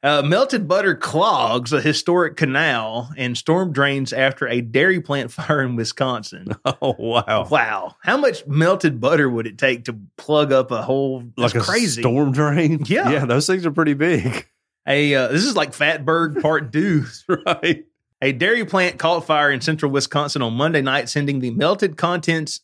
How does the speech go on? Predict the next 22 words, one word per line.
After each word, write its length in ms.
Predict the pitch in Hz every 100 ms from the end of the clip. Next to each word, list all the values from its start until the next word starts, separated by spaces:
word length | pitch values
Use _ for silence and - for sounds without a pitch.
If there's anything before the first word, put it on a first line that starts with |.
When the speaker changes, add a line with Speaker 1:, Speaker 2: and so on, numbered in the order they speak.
| 143
Speaker 1:
of 180 | 139 117
a 140 | 120
storage 500 | 117 - 208 196 143
room 300 | 135 135 127
full 320 | 117 165 185
of 160 | 185 135
butter 320 | 147 135 127
flowing 500 | 120 - 135 170 165
through 240 | 156 143 135
the 200 | 131 123
building 600 | 127 156 143 117 110 113 - - - -
as 140 | 123
it 80 | 117
went 160 | 127 131
up 140 | 127
in 120 | 127
flames, 460 | 135 127 113 117 120
which, 200 | 156 - _ _ _ 185
I, 60 |
th-, 100 | - -
I 60 | 175
mean, 380 | 196 190 156